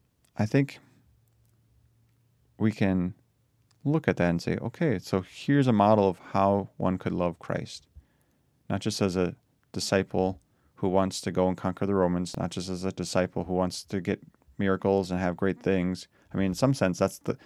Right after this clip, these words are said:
those are the things that the p-, disciples failed at, right? They, they sort of had this image of what Jesus was gonna do and how he was gonna accomplish things, and that's why, that's why we're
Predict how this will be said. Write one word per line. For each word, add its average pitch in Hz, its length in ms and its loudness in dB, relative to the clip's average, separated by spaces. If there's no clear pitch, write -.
those 110 180 6
are 110 60 12
the 104 140 8
things 101 200 4
that - 180 -4
the - 100 -4
p-, - 240 -10
disciples 95 520 2
failed 87 280 4
at, 85 120 0
right? 87 260 0
They, 90 260 -2
they 101 80 0
sort 107 160 6
of 104 40 8
had 101 80 8
this 95 160 2
image 101 260 4
of 87 140 -2
what 104 160 4
Jesus 110 300 4
was 98 140 -2
gonna 101 180 4
do 135 400 6
and 92 120 4
how 104 180 6
he 110 80 4
was 98 120 0
gonna 92 140 2
accomplish 127 420 0
things, 127 280 2
and 90 120 0
that's - 240 -2
why, 98 180 6
that's 107 240 2
why 95 100 4
we're 90 280 2